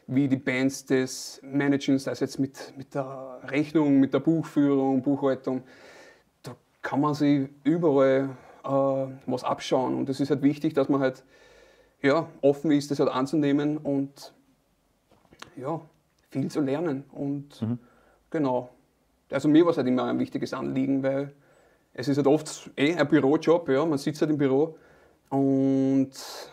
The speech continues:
Speaker 1: Arbeitszeit ist auch Lebenszeit und
Speaker 2: Mhm.
Speaker 1: ist, einer der schönsten Sachen ist natürlich Musik und Essen natürlich. <laughs> Und mir war's halt wichtig, dass ich das halt, äh, ja, immer mit Musik ausleben hab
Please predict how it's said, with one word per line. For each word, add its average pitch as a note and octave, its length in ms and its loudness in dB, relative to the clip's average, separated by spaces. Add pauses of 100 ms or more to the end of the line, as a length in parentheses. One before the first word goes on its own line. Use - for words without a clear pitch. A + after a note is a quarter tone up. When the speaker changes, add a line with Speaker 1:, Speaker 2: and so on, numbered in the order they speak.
(160)
Speaker 1:
Arbeitszeit C#3+ 480 2
ist C#3 100 0
auch C#3+ 120 2
Lebenszeit D3+ 540 0
und C#3 320 -4
Speaker 2:
Mhm. A2 300 -4 (120)
Speaker 1:
ist, - 240 -14
einer C3+ 140 0
der C3 80 0
schönsten D3 300 0
Sachen C#3+ 260 2
ist D3 100 2
natürlich D3 380 0
Musik C#3+ 440 -2 (320)
und C#3+ 140 2
Essen C3 300 0
natürlich. C#3 400 0 (340)
<laughs> A#4 720 4
Und A#3 220 2 (640)
mir F#3+ 140 10
war's G#3+ 140 6
halt F#3+ 100 6
wichtig, G#3 280 0
dass E3 180 4
ich D#3 60 2
das D#3+ 180 2
halt, D#3+ 220 0 (220)
äh, C3+ 960 2
ja, C3 220 0 (140)
immer C#3 180 2
mit C#3 140 4
Musik C3+ 300 0
ausleben C#3+ 440 2
hab - 380 -6